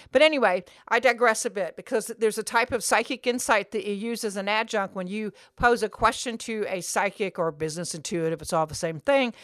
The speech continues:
And they give you your insight. And then you take that insight,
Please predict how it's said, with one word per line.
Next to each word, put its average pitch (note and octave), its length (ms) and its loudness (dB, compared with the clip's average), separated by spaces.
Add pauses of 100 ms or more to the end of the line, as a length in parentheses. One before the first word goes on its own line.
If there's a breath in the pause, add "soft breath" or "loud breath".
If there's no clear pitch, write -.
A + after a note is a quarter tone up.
(360 loud breath)
And G3+ 300 0
they G3+ 140 0
give G3 200 0
you G3 100 -2
your F#3 260 0
insight. F#3 580 -2
And F3 100 -4
then F#3+ 120 -4
you F#3+ 100 -6
take A3+ 240 0
that G3+ 240 4
insight, G3+ 720 0